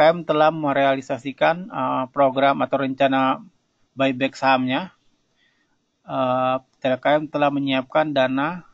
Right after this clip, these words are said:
hingga satu koma triliun rupiah untuk melakukan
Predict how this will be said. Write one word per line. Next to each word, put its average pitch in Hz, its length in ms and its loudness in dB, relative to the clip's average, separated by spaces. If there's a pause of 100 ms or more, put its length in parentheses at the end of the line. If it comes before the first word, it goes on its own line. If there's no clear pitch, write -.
(160)
hingga 139 640 2 (720)
satu 139 240 -2
koma 139 320 0
triliun 139 560 -2 (720)
rupiah 151 560 0 (560)
untuk 135 240 -8
melakukan 135 800 0